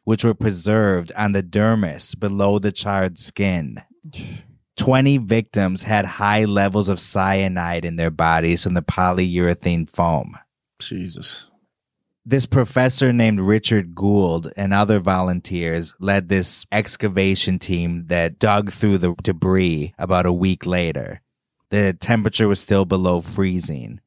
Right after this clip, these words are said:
Speaker 1: and so this was the forensic archaeology recovery effort.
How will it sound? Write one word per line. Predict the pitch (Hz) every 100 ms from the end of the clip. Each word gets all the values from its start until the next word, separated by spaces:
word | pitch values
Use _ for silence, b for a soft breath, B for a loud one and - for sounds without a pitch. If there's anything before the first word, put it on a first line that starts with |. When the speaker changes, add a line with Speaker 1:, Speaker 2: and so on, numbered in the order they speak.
| _ 107
Speaker 1:
and | 107
so | 110
this | 98 104 -
was | 101 78
the | 92 87 80 -
forensic | 110 98 98 98 87 92 87 -
archaeology | 98 95 101 90 87 90 82 85
recovery | 80 - 92 73 69 55 58 -
effort. | 78 76 - 57 -